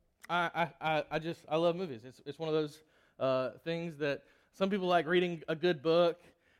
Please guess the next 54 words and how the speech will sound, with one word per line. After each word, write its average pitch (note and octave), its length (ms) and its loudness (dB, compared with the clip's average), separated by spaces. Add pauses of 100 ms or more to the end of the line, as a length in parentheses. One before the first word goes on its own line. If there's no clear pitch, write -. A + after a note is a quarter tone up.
and C#3+ 120 -8
just D3+ 200 -12
kinda E3 200 -4
getting D#3 200 -6
lost D3+ 640 -2
in E3+ 160 -6
the D#3+ 80 -4
book. D#3+ 360 0
And D3 100 -4
I D#3 40 -2
go, D#3+ 140 -4
"That's F3+ 220 -2
too - 160 -4
much F3+ 240 0
work. E3 500 2 (100)
If - 120 -8
I'm F3+ 60 0
gonna F#3+ 120 2
read, F#3+ 540 2
I F#3+ 40 4
wanna F3+ 240 2
learn G3 460 2
something. G3 640 -2 (300)
I F3 60 2
don't G#3+ 100 4
wanna F3+ 140 0
use F#3 180 -2
my E3 140 -2
imagination. D#3+ 880 -4
I - 20 -4
wanna F#3 180 0
watch D#3+ 380 -2 (140)
a D#3+ 80 -4
movie." F#3 320 2 (640)
One G#3+ 100 12
of C4+ 60 10
the C4 40 8
movies A#3 220 6
that F#3 80 4
I G#3+ 160 6
love, F3 340 4
or E3 80 0
I E3 100 2
guess F#3+ 140 -4
the E3 80 -12
series A3+ 460 0
of E3+ 80 -4
movies D#3+ 260 -6
that D3 100 -2
I C#3 40 -2
love, C#3+ 320 0
is D3+ 180 -8 (180)
the E3+ 80 -4
Marvel F#3 560 6